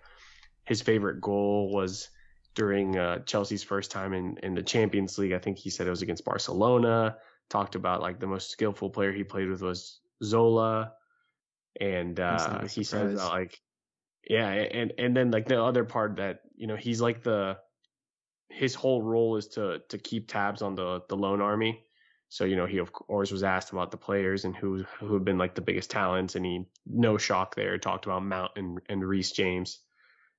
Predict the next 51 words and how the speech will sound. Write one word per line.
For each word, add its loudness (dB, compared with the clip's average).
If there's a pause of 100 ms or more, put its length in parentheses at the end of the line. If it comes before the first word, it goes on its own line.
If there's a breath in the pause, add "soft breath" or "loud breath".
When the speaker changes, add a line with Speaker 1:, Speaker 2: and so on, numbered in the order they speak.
Speaker 1:
So, 4 (180)
yeah, -4
the, -8 (200)
the -2
way 4
he 2
handled 0
himself, -2
super 2
humble -2
guy. -2 (480 soft breath)
Like, -2
a -2
fan 0
brought 0
up -6
the -4
fact -4
that -4
he -4
had 0
a -4
brace -2
against -4
Brazil 0
in 0
the -2
two -2
thousand 0
two 0
World 0
Cup, 2 (460)
and 0
he 2
just 0
kinda, 0
like, 0 (720)
smiled 2
it 2
off, 2
like, -4
"Yeah, 2
yeah, 2
I 0
did -2
do -2
that." -2
It's -18
like, -4
Speaker 2:
<laughs> -6
Speaker 1:
dude, 4